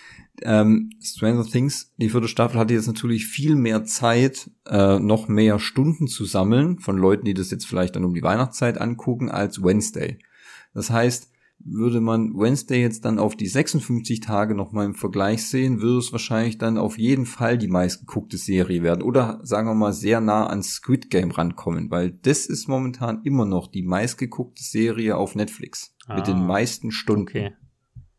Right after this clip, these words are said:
Speaker 1: Ja.
Speaker 2: Okay. Wobei, das war halt ganz groß in der Presse. Die, äh, schlägt alle Rekorde, Dilly Dully da. Und dachte, ja, okay,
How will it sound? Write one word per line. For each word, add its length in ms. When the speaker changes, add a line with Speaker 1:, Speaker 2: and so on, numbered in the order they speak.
Speaker 1:
Ja. 140
Speaker 2:
Okay. 360
Wobei, 220
das 180
war 100
halt 120
ganz 220
groß 220
in 100
der 80
Presse. 400
Die, 180
äh, 400
schlägt 400
alle 220
Rekorde, 480
Dilly 280
Dully 280
da. 200
Und 80
dachte, 220
ja, 100
okay, 300